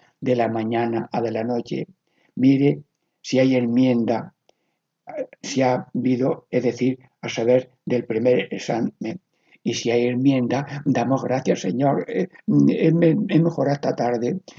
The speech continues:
Y si no hay enmienda, Señor, nuevamente te pido perdón por los pecados de esta mañana. Nuevamente te pido, mm, perdón por los pecados de la tarde. Y yo de nuevo renuevo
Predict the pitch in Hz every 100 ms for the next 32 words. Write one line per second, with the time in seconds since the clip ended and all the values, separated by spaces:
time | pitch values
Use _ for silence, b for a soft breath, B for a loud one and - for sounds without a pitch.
0 | 147 - 147 139 151 139 135 143 135 127
1 | - - _ - 117 123 131 - _ _
2 | _ _ - 127 131 131 117 107 131 123
3 | 120 113 120 - 117 107 123 - _ -
4 | 113 113 120 113 110 113 113 - 117 120
5 | 120 117 117 117 123 123 147 - b b
6 | b b b - 127 123 120 123 120 123
7 | - 120 - 113 113 - _ _ _ _
8 | 104 139 135 131 - 113 113 123 117 107
9 | 110 117 - _ 117 - 120 110 113 -
10 | _ - 123 113 110 120 120 - _ _
11 | b b b 123 123 127 117 120 120 123
12 | 117 104 123 113 117